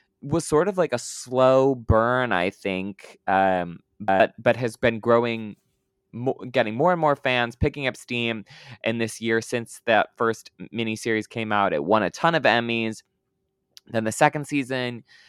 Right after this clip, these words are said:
uh, started this fall earlier. It was seven episodes long, and s-, every season they're at a different White Lotus resort. So the first one was Hawaii. This one they're in Sicily. Jennifer Coolidge's character has transferred over, but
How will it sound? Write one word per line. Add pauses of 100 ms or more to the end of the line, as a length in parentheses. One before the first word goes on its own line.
(300)
uh,
started
this (200)
fall
earlier.
It
was
seven
episodes
long,
and
s-, (180)
every
season
they're
at
a
different
White
Lotus
resort.
So
the
first
one
was
Hawaii.
This
one
they're
in
Sicily. (280)
Jennifer
Coolidge's
character
has
transferred
over,
but